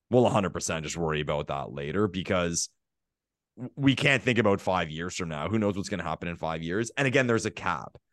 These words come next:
I think what this all comes down to, all these discussions that we have about these deals these teams make and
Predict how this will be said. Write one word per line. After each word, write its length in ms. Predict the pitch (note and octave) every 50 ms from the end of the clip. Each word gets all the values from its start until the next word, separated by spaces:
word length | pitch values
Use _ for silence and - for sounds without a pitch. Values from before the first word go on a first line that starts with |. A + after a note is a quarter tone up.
| - -
I 120 | - C3+ C3+
think 140 | E3+ F3 F#3
what 80 | G3
this 160 | F#3+ G#3 G3 -
all 120 | E3 D#3+
comes 220 | - D#3 B2+ G#2+
down 240 | F#2 G#2 F#2 G2 G2 F#2
to, 120 | F#2+ F#2
all 180 | - - G#2+ G#2+
these 180 | A#2+ B2 A2+
discussions 800 | A2+ A2+ - - - E2 F2+ F2 - F2+ F2 E2+ E2+ - - - _ _ _ _ _ _ _ _ _ _ _ _ _ _ _ _ _ _ _ _ _ - -
that 140 | - B2 A#2+
we 120 | A#2 A2 G#2
have 200 | G2 F#2+ G2 F#2+
about 360 | G#2 E2+ G2 F#2 F#2+ F#2 - - - _ _
these 180 | A2+ A#2 G#2+ F2
deals 360 | - G#2 G2+ G#2+ G#2+ G#2+ F2
these 200 | E2+ G#2 G2+ F2+
teams 360 | - - G2+ G2 G2 G2 E2+ E2+
make 440 | F2 E2+ E2+ E2 E2 D#2+ - - _ _ _ _ _ _ _ _ -
and 480 | G2 F#2+ F#2 F2+ F2+ F2 F2 F2 E2+